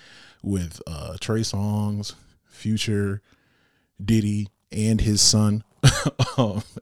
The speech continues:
and a bunch of other people. And that alone, right? Mike should have seen the red flags. I, <laughs> any woman who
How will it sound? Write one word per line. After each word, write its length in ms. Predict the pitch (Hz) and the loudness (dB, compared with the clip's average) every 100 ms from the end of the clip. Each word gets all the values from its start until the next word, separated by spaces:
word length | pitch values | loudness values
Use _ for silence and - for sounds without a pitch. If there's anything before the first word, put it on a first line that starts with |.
| - | -2
and 140 | 165 | 0
a 40 | 139 | 4
bunch 300 | 127 156 151 | 6 6 6
of 60 | |
other 240 | 123 110 98 | 6 4 2
people. 400 | 110 101 80 - - - - - - | 0 -2 -8 -14 -20 -20 -20 -20 -2
And 640 | 131 120 117 107 95 90 - _ _ _ _ _ _ _ _ _ _ | 4 6 6 4 0 -4 -14 _ _ _ _ _ _ _ _ _ _
that 320 | 113 107 180 214 | -2 2 4 4
alone, 540 | 123 120 107 82 85 - _ _ _ _ _ | 4 6 4 0 -8 -14 _ _ _ _ _
right? 400 | - 101 113 107 - - - | -4 0 0 -2 -8 -20 -4
Mike 320 | 104 180 254 | -2 0 -2
should 160 | - 107 | -2 0
have 80 | |
seen 220 | - 95 82 | 0 -2 -6
the 60 | |
red 260 | 78 78 78 | -8 -10 -10
flags. 560 | - - 82 - - - _ - | -10 -10 -12 -14 -16 -16 _ -6
I, 140 | 110 - - - | -2 -2 -6 -10
<laughs> 800 | 127 - - - - - - _ | -12 -12 -20 -20 -20 -20 -20 _
any 220 | - 185 202 | 0 2 4
woman 440 | 135 113 95 92 | 6 6 4 -2
who 420 | 92 107 98 92 | -2 0 0 -4